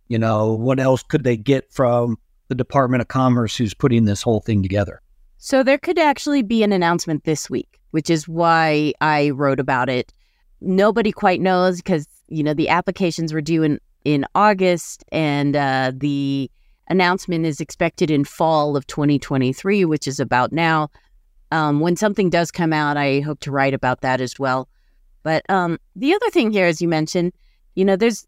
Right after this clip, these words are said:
Speaker 2: there's about five hundred million dollars available f-, that's been appropriated for the program. So, you know, that is actually,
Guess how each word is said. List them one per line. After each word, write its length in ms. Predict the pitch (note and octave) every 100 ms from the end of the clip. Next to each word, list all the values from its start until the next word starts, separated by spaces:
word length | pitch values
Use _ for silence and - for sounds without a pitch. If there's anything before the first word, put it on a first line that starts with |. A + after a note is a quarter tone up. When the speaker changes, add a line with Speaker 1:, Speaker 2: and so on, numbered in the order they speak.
| _
Speaker 2:
there's 200 | B3+ B3
about 320 | A3+ C#4 A#3+
five 220 | - D4 C4+
hundred 240 | C#4 A#3
million 300 | G#3 G#3 G3+
dollars 320 | F#3+ F#3 F#3
available 720 | F3 E3+ E3+ F#3 E3+ F3+ F3+ E3
f-, 160 | - _ _
that's 240 | D3+ E3 -
been 120 | F3+
appropriated 640 | D3+ F#3 F3 E3 D3 C#3+
for 100 | -
the 100 | C#3+
program. 520 | - - E3+ D#3+ B2 C3+
So, 300 | - D3 C3+ _ _ _ _ _
you 100 | E3
know, 160 | F3+ E3
that 440 | G#3 A3+ A#3+ B3+ _
is 380 | - A3 G3+ F3 -
actually, 540 | G#3 - B3+ A#3+ G#3+